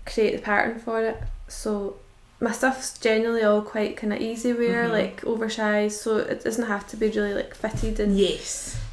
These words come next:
Speaker 1: um, I just kinda have small, medium, large sizes. So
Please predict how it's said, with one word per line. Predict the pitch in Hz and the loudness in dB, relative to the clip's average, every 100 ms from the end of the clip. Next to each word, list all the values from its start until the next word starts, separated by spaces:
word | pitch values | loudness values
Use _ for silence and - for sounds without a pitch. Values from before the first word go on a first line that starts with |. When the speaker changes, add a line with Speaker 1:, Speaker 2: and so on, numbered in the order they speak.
| - | -2
Speaker 1:
um, | 208 208 196 - | 0 2 0 -2
I | |
just | 214 214 | -2 -4
kinda | - 220 | -2 0
have | 208 208 | 0 0
small, | - 208 208 | 0 0 2
medium, | 208 202 196 196 | 2 0 0 0
large | 196 196 202 208 - - - - - - | 2 2 0 -2 -8 -14 -18 -20 -20 -12
sizes. | - 220 214 220 220 | -4 -2 0 -2 -2
So | - 220 214 - | -2 0 0 -2